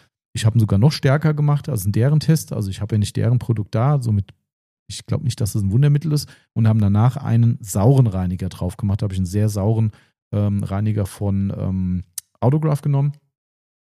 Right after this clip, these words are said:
Und das muss man dann wirken lassen und abspülen. Und dann soll sich durch diese Exothermic Reaction, soll sich dann ein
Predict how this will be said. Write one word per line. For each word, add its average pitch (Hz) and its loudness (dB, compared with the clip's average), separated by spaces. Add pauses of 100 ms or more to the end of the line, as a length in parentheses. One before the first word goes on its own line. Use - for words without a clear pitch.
(240)
Und 110 4
das 110 2
muss - -2
man 131 2
dann 104 2
wirken 135 2
lassen 127 0
und 110 -4
abspülen. 120 -2
Und 104 -2
dann 104 2
soll 98 0
sich 117 -2 (240)
durch 131 2
diese 113 -4
Exothermic 110 0
Reaction, 104 -2 (240)
soll 101 -2
sich 110 0
dann 101 -2
ein 95 -2